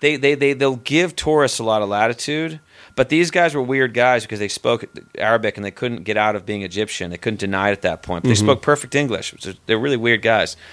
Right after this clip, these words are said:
Speaker 2: <laughs>
Speaker 1: And, um, they were all talking about, they were all like, like, "Yeah, man, we're, like, communist and shit," and, like, you know, blah, blah. And, uh,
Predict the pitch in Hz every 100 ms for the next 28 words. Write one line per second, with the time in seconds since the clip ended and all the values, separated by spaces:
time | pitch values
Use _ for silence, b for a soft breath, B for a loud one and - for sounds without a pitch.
0 | B B B - 131 131 131 131 120 b
1 | b b _ _ _ _ _ - 147 151
2 | 151 151 139 139 131 120 123 120 117 117
3 | 117 110 - B B B - 120 185 180
4 | 170 175 185 196 180 - 170 185 175 170
5 | 156 - 147 - 165 143 131 143 135 127
6 | 151 147 160 156 165 147 123 B B B
7 | - 131 123 120 120 113